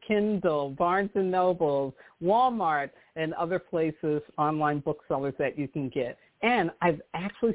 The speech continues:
started working on the audio version of it, which I think I'm actually gonna get done by the end of May. It's my intent. And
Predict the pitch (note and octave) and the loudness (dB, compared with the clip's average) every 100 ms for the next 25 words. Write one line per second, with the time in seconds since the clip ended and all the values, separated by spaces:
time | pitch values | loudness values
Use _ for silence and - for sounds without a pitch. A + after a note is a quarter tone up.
0 | - G3 G3+ D#3 D3+ F#3+ F3+ F#3 G#3 A3+ | 0 -4 -2 -4 -4 -2 -4 -2 -2 -2
1 | G#3+ C4+ F4 C4 G3+ E3+ E3 D3+ D3 C#3+ | 0 0 0 0 -2 0 0 0 -2 -6
2 | C3+ B2+ C3+ A#2 B2 - - - - - | -4 -6 -6 -8 -12 -16 -20 -20 -20 -20
3 | _ - - - _ - - D#3 D3+ F#3+ | _ -20 -20 -20 _ -16 -4 -4 -4 -8
4 | F3+ D#3 D#3+ D#3+ G3+ F#3+ D3+ D3 D3 - | -8 -8 -10 -10 -10 -8 -8 -6 -8 -6
5 | D3 C3+ C3+ C#3 C3+ C#3 C3+ C3 C3 B2 | -6 -4 -6 -6 -4 -6 -6 -8 -8 -8
6 | B2 - _ _ _ - - - _ _ | -10 -16 _ _ _ -20 -20 -20 _ _
7 | E3+ D#3 D3+ D3+ - D3 A2+ - - _ | 0 2 2 -2 -2 -2 -2 -10 -20 _
8 | _ _ - - _ _ - B3 B3+ E3 | _ _ -20 -20 _ _ -2 0 2 0
9 | C3 A#2 | -4 -10